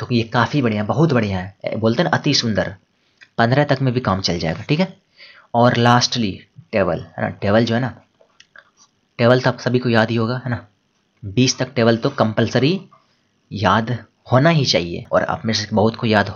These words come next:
होगा भी। और अगर किसी का बिल्कुल आईसीयू वाला कंडीशन है, है ना, कि टेबल भी उसको याद नहीं है, तो आपको हम टेबल भी दे देते हैं। यहाँ पर आपके सामने बीस तक टेबल है, तो आप इसको अगर याद नहीं है तो कर लो,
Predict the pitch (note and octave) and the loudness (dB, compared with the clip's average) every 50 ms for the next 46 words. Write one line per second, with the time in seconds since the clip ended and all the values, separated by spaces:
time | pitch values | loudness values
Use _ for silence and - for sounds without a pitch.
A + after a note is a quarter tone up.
0 | - - A2+ A2 F#2+ F#2+ E2+ E2+ F#2 - _ _ _ _ _ - - - - - | -4 0 0 0 0 -2 -4 -8 -10 -14 _ _ _ _ _ -20 -20 -20 -20 -20
1 | - - A#2 B2+ - - A2+ B2+ D3 C#3+ D3+ D#3 C#3 - - D3+ C#3+ - F2 E2+ | -6 -2 0 2 2 4 4 4 4 4 2 -2 -4 -6 -6 -6 -4 -4 -6 -6
2 | - _ _ _ _ - - A2+ A#2 B2 B2 D3+ C#3+ - - G#2 A2+ A#2 - - | -8 _ _ _ _ -2 2 2 2 2 2 0 0 0 2 2 2 2 0 2
3 | C3+ C#3+ C#3 B2+ A#2+ A#2 - A2 G#2 G#2 G2+ - - F#2 - - - - - A#2 | 2 4 4 4 4 2 0 0 0 0 -2 -2 -2 -4 -4 -8 -8 -6 -4 -4
4 | A2 G2+ - - - - - - - B2+ B2 - - - A#2+ A#2+ C3+ D3 D#3 D3+ | -4 -4 -8 -12 -20 -20 -8 -6 -6 -6 -6 -4 0 2 4 6 6 4 4 2
5 | D#3 C#3+ - D3 C3 G#2 F2+ F2+ F#2+ F#2+ F#2 F#2 - - - _ _ _ _ _ | -2 -2 -2 0 2 2 2 0 -2 -6 -8 -10 -12 -14 -18 _ _ _ _ _
6 | _ - - - - G2+ G2 - - A2+ A2+ A2+ - A2+ G2+ G#2 A2 A#2+ B2 A#2+ | _ -8 -2 2 2 2 2 0 0 -2 0 0 0 2 2 4 4 4 4 4
7 | A#2 A2+ A2+ - - B2+ - _ _ _ _ _ _ _ _ _ _ _ _ _ | 2 2 0 -4 -8 -10 -10 _ _ _ _ _ _ _ _ _ _ _ _ _
8 | - G#2+ G2+ C#3 C3+ A#2 - A#2+ G#2 G2 - C#3 - - G2+ G#2 A#2 D3 F#3 E3+ | -8 -4 -2 -2 -2 0 0 0 0 0 0 -2 -2 0 0 0 0 0 -2 -4
9 | - - _ _ _ _ _ - A2 G2+ F#2+ B2 C3 - - - C#3 C3+ - - | -8 -14 _ _ _ _ _ -14 -6 -2 0 2 2 0 0 -4 -8 -8 -6 -4
10 | G2 D#2+ C#2+ D#2+ E2 G2 - - _ - - _ - G2 - F#2 G2 G#2+ - - | -4 -4 -4 -4 -6 -8 -14 -18 _ -20 -20 _ -4 -2 -2 -2 -2 -2 -4 -4
11 | - C3+ D#3 D#3+ - - - _ - - G#2 G#2+ G#2 G#2 G#2 G2+ G#2+ - A#2 A2 | -2 -4 -4 -4 -8 -14 -20 _ -6 -2 -2 0 0 0 2 2 2 2 2 0
12 | A2 A#2 D3+ E3 D#3 - - - - B2+ B2+ D#3+ E3 D#3+ | 2 4 4 4 2 0 -2 0 0 2 2 2 0 -2